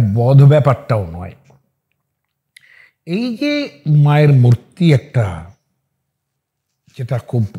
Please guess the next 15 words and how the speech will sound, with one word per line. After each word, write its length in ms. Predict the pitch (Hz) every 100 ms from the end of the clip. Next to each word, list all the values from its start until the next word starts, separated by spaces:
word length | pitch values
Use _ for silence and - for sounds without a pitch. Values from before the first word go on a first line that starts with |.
| -
কখনোই 500 | 143 - 165 160 117
বজ্র 400 | 113 131 151 156 147
কঠোর 400 | 147 - 165 147
হিংসার 720 | 110 131 131 - 147 156 127
দাবি 260 | 117 117 120
করে 320 | - 117 104
না, 200 | 98 87 - - - _ _ _ _ _ _ _ _ _ 147
এখানে 480 | 143 175 175 170 156
তার 140 | 156 147
সঙ্গে 400 | - 170 160 156
অন্তরের 460 | 131 139 131 151
সম্বন্ধ, 840 | 143 - 139 143 143 131 123 120 131 _ _ _ _ _
আত্মীয়তার 640 | 143 143 - 165 143 147 139
সম্বন্ধ, 760 | - 131 131 139 131 113 113 107 _ _ _ _ _ _ _ _ 120
ঘরের 560 | 104 139 165 175 175